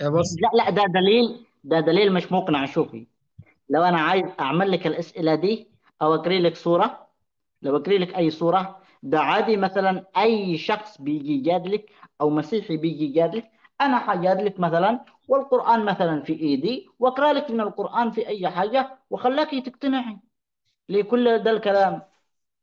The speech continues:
Speaker 2: كل كل الكلام ده؟
Speaker 1: هو أنت قلت،
Speaker 2: أنا حقرأ لك
Speaker 1: قلت
Speaker 2: من
Speaker 1: لها رد
Speaker 2: ده وخلاكي
Speaker 1: قاطع.
Speaker 2: تقتنعي.
Speaker 1: أنت قلت لها على الرد بتاع إن هو في، إن أنت كنت تلميذ
Speaker 2: لا، لا، لا.
Speaker 1: للشيخ
Speaker 2: في
Speaker 1: محمد
Speaker 2: حاجات،
Speaker 1: الإمام.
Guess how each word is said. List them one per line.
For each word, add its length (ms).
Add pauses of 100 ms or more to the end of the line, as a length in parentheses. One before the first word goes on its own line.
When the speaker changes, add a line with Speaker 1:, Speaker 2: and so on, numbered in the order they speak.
(440)
Speaker 2:
كل 180
كل 160
الكلام 380
ده؟ 200 (180)
Speaker 1:
هو 200
أنت 160
قلت، 140
Speaker 2:
أنا 100
حقرأ 400
لك 140
Speaker 1:
قلت 100
Speaker 2:
من 80
Speaker 1:
لها 220
رد 160
Speaker 2:
ده 160
وخلاكي 320
Speaker 1:
قاطع. 140
Speaker 2:
تقتنعي. 200 (2500)
Speaker 1:
أنت 180
قلت 200
لها 120
على 160
الرد 300
بتاع 580
إن 120
هو 280
في، 380
إن 100
أنت 200
كنت 360
تلميذ 580
Speaker 2:
لا، 60
لا، 80
لا. 160
Speaker 1:
للشيخ 360
Speaker 2:
في 100
Speaker 1:
محمد 280
Speaker 2:
حاجات، 240
Speaker 1:
الإمام. 520